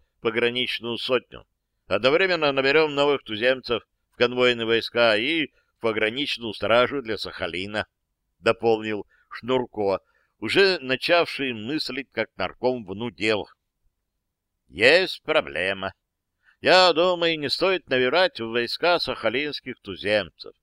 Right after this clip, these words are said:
Они не араваки, с которыми мы уже имели дело, а карибы. Испанцы отзываются о них как об исключительно непокорных, кровожадных и вероломных племенах. Один раз мы уже на этом обожглись.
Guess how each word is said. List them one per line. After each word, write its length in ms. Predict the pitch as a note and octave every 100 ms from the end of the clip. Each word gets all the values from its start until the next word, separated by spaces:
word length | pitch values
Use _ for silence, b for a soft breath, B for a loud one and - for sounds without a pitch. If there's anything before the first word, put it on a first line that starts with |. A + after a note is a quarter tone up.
| _ _ -
Они 420 | A#2+ D#3+ F#3 F3+
не 240 | A#2+ C#3
араваки, 760 | C#3 C#3 C3 A#2 C3+ C#3 - D2
с 80 | -
которыми 440 | A2+ A2 A#2 A2+
мы 180 | A2+ B2+
уже 360 | B2 A2 A#2 A2+
имели 300 | G#2+ G2+ F#2
дело, 480 | F2 D3 D#3 D3 - _ -
а 120 | C#3+
карибы. 600 | - D#3+ E3+ E3 - - _ _ _ _ _ -
Испанцы 500 | A2+ - G#3+ G3+ F3
отзываются 640 | E3+ D3 E3 F#3 - C3
о 20 |
них 260 | D3 F#3+ - _ _ _
как 220 | - D3 C3+ -
об 200 | D3+ D#3
исключительно 880 | D#3+ - C#3+ C#3 F#3 G3+ - E3+ E3
непокорных, 960 | D3+ - A2+ - G#2 A#2 C#3 E3+ - _ _ _ -
кровожадных 960 | C#3+ C3 G#2+ - A2 A2+ C3 D#3+ -
и 40 |
вероломных 640 | C3 G2 F#2+ G2+ A2 B2+ -
племенах. 580 | B2+ C#3 E3+ F#3+ C3+ - _ _ _ _ _
Один 320 | G#2+ C#3+ G3
раз 240 | G3+ G3+ F#3
мы 140 | G3
уже 220 | E3+ F#3
на 100 | G3
этом 320 | G3 F3+ E3+
обожглись. 760 | E3 D#3 C3 A#2 E2+ C#2 -